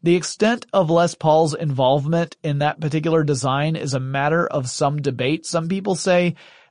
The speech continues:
that he oversaw design but didn't really have a whole lot of input. Some people say that he had a lot of influence on the design of the guitar. Either way, he did agree to endorse it, and that was the birth of the Gibson Les Paul.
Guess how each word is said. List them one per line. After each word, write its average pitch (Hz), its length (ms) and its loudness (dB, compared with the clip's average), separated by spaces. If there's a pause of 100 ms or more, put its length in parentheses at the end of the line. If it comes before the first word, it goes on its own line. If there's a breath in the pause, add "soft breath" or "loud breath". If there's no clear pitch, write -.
that 165 380 4 (100)
he 180 220 0
oversaw 185 480 2
design 170 400 2
but 156 100 0
didn't 160 220 -4
really 160 180 2
have 151 160 2
a - 20 0
whole 147 180 2
lot 147 120 4
of 135 100 -2
input. 170 400 0
Some 165 200 -2
people 147 240 -2
say 151 240 2
that 135 160 -2
he 151 160 0
had 139 120 4
a 127 40 2
lot 123 320 2
of 135 140 0
influence 139 520 -2
on 143 160 2
the 139 140 -4
design 143 420 -2
of 135 60 -4
the 139 80 -2
guitar. 135 400 2 (340 loud breath)
Either 202 300 2
way, 180 300 4
he 156 120 2
did 160 220 0
agree 147 540 2
to 147 200 0
endorse 143 640 0
it, 113 220 -6 (100)
and 131 380 -6 (140)
that 135 420 -2 (320)
was 135 300 0
the 139 100 -2
birth 143 300 2
of 151 100 0
the 147 80 0
Gibson 160 560 -2
Les 156 340 2
Paul. 156 540 0